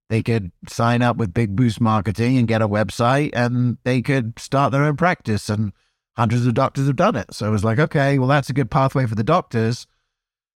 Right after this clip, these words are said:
But there's still this nagging feeling, which is like, one, that plan doesn't solve the original problem that I set out to solve. It can help.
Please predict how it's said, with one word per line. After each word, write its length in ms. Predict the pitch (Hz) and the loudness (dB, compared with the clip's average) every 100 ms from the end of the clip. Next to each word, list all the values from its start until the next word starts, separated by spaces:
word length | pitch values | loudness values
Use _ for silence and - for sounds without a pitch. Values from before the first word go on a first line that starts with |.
| _ | _
But 100 | 135 | -2
there's 180 | 147 143 | 0 -2
still 240 | - 185 | 0 0
this 200 | 160 147 | 0 0
nagging 440 | 151 151 151 143 127 | 0 0 0 0 0
feeling, 460 | 151 156 135 101 98 | 2 2 2 0 -2
which 220 | 104 - | -2 -2
is 160 | 107 | 0
like, 160 | 107 104 | 0 0
one, 600 | 110 147 143 110 110 113 _ _ _ _ _ _ _ _ _ _ | 0 0 2 2 0 -2 _ _ _ _ _ _ _ _ _ _
that 360 | 110 143 151 - - | -4 0 0 -2 -6
plan 600 | - 135 127 110 107 107 - _ - | 0 2 4 2 2 0 -4 _ -2
doesn't 280 | 120 117 | 0 0
solve 360 | 95 113 113 95 | 0 0 2 0
the 120 | 110 | 0
original 380 | 107 110 104 107 | 0 2 2 2
problem 360 | - 113 107 101 | 0 0 0 0
that 120 | 101 | 0
I 60 | 98 | 0
set 220 | - 110 | 0 0
out 160 | 92 - | 0 -4
to 80 | |
solve. 420 | - 127 107 98 123 | -4 0 0 0 -2
It 100 | - | -2
can 120 | 117 | 0
help. 460 | 127 180 139 - | 2 2 2 -2